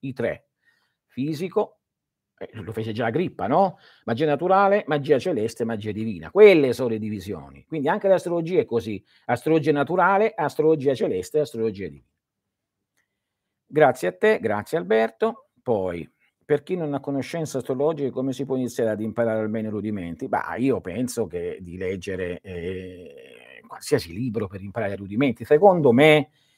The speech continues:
io quello che dico agli altri è, a te ti basta, per conoscere l'astrologia iniziale, il significato dei dodici segni,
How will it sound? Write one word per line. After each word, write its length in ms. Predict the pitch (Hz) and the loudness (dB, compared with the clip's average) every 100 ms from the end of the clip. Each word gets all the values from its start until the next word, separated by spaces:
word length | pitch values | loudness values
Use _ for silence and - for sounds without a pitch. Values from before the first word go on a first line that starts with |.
| _ _ | _ _
io 240 | 131 165 | 4 8
quello 240 | 123 143 131 | 10 8 8
che 100 | 135 | 4
dico 160 | 139 | 4
agli 160 | 139 139 | 6 10
altri 400 | 151 170 160 135 | 10 8 6 2
è, 180 | 110 95 _ _ _ _ | 2 2 _ _ _ _
a 120 | - 202 | 4 4
te 220 | - 247 | 6 2
ti 120 | 233 | 2
basta, 720 | 139 120 104 - - 120 139 | 2 4 2 0 0 4 4
per 160 | 165 127 | 2 -2
conoscere 500 | - 127 151 - 120 | 0 0 -2 -2 0
l'astrologia 600 | 117 - 117 117 113 139 | 0 0 0 0 2 2
iniziale, 800 | 120 113 - 127 90 85 117 170 _ _ _ _ - | 2 0 -2 -2 -2 -2 -4 -4 _ _ _ _ -4
il 120 | 214 | -4
significato 600 | - 165 160 131 147 131 | -2 -2 -2 4 4 6
dei 100 | 123 | 4
dodici 320 | 117 110 107 | 2 0 -2
segni, 500 | 120 113 110 131 - | -2 -2 0 -2 -6